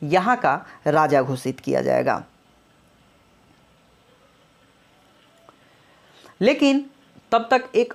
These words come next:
अनहोनी घटना घट जाती है। जैसे ही प्रतियोगिता शुरू होती है, राजा के जो तीनों बेटे होते हैं, संजोवा, सन्येमा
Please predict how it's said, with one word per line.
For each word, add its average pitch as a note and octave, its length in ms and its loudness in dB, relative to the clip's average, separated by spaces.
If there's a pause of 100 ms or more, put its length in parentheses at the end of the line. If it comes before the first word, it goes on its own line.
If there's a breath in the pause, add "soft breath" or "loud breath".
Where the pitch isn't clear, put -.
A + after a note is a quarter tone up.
अनहोनी G#3 340 2
घटना D#3+ 320 -4
घट C3+ 200 -8
जाती A#2 320 -6
है। B2+ 160 -14 (340)
जैसे F3 300 0
ही B3+ 80 4
प्रतियोगिता F#3+ 640 0
शुरू A3 400 0
होती F3 340 0
है, - 220 -8 (560 loud breath)
राजा F3+ 320 2
के C#4 120 0
जो C4 120 2
तीनों A#3+ 460 0
बेटे F3+ 240 2
होते C#3+ 280 -4
हैं, C3+ 260 -12 (120)
संजोवा, F#3 760 2 (120)
सन्येमा F3+ 760 0